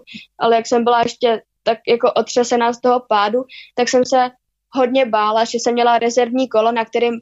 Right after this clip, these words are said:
nebyly vyloženě vrchářský kola a byly tam spíš takový o trošku vyšší a nebylo to kolo úplně stoprocentně stejný jako brzdy a všechno,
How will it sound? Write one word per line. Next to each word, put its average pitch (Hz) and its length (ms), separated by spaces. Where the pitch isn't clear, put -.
nebyly 233 380
vyloženě 240 460
vrchářský 226 840
kola 214 280
a 220 60
byly 226 140
tam 226 140
spíš - 440
takový 247 380
o 226 100
trošku 254 460
vyšší 262 520
a 233 260
nebylo 269 380
to 285 120
kolo 277 240
úplně 277 260
stoprocentně 269 680
stejný 254 600
jako 240 220
brzdy 233 420
a 240 100
všechno, 233 400